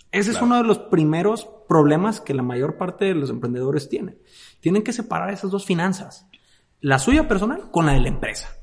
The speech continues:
Speaker 1: Porque
Speaker 2: Sí.
Speaker 1: muchos hacen lo que tú dices, ¿no? "Oye, ya me, tengo los ochenta mil, me voy y me compro el iPad". Cuando entiendes y separas eso,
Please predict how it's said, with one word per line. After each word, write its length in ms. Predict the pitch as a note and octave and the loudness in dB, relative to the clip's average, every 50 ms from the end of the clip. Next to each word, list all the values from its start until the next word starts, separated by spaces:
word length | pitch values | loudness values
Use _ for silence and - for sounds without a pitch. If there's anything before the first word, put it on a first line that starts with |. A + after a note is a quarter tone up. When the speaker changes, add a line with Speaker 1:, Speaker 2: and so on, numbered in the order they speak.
| - - - | -16 -10 -6
Speaker 1:
Porque 180 | - D3 - D#3+ | -6 -2 0 2
Speaker 2:
Sí. 60 | E3+ | 4
Speaker 1:
muchos 260 | F#3 G3 F#3+ - A3 G#3+ | 4 4 2 0 -2 -4
hacen 220 | A3 G#3 A3+ G#3+ | -4 -2 -2 -2
lo 80 | F#3+ C#3+ | -2 -2
que 80 | C#3 C3+ | -2 0
tú 120 | - F#3 | 0 2
dices, 260 | F#3+ C#3 B2 A#2+ B2 | 2 0 -2 -4 -6
¿no? 240 | B2 C3 E3 - - - _ _ _ _ | -6 -6 -8 -8 -12 -18 _ _ _ _
"Oye, 340 | - C#3 C3+ C3+ B2+ - - | 0 4 4 4 4 2 0
ya 100 | C#3 C#3 | 0 0
me, 120 | C3+ B2+ A#2+ | 0 -2 -4
tengo 240 | - C3+ B2+ C3 C#3+ | -4 -2 -2 0 -2
los 120 | D3 C3 | -2 -2
ochenta 300 | C#3+ C#3 D3+ C#3 C#3 C#3+ | -2 -2 -2 -2 -2 -2
mil, 200 | D#3 G3 B3 B3+ | -2 -2 0 -2
me 80 | F3 C3 | -2 -2
voy 100 | C3 C3+ | -2 -2
y 40 | |
me 60 | C#3 C3+ | -2 -2
compro 260 | C3 C3 B2+ C#3+ D#3+ | -2 -4 -2 -2 -2
el 80 | G3 A#3+ | -2 -2
iPad". 260 | A#3 - - - - - _ _ _ _ _ _ _ _ _ | -4 -6 -10 -14 -14 -18 _ _ _ _ _ _ _ _ _
Cuando 300 | - E3 E3 E3 E3+ F3 | -2 -2 0 0 0 0
entiendes 600 | F3 F3 F3 - - F#3+ F#3+ G#3 A3 A#3+ A#3 - | -2 -2 -4 -2 0 2 2 4 2 0 -2 -4
y 40 | G3+ | -4
separas 720 | - - C#3 - - - D#3+ E3 D#3 C#3+ B2+ - - - _ _ _ | -4 -4 -6 -4 -4 -4 -4 -4 -6 -8 -12 -14 -20 -20 _ _ _
eso, 600 | D3+ E3+ F#3+ F#3 - D4+ F4 F4 - - - | 0 0 0 0 -2 -4 -6 -6 -12 -18 -20